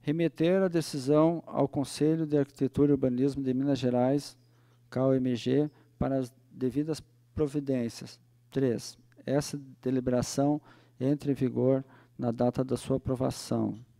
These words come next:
Brasília, eh, dezoito de agosto de dois mil e dezesseis.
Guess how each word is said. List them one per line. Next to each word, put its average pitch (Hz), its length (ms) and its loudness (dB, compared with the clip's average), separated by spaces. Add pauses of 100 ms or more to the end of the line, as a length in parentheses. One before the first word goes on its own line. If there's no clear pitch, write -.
(320)
Brasília, 127 600 -2 (800)
eh, 120 480 -6
dezoito 117 480 -4
de 117 120 -4
agosto 117 540 -6
de 120 140 -6
dois 117 180 -6
mil 120 120 -6
e - 20 -8
dezesseis. 123 840 -8